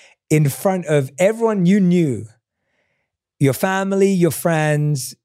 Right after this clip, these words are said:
your school, whoever it is that you're around, your people at work,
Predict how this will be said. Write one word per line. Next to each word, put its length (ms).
your 160
school, 540
whoever 340
it 80
is 140
that 140
you're 380
around, 320
your 120
people 360
at 140
work, 500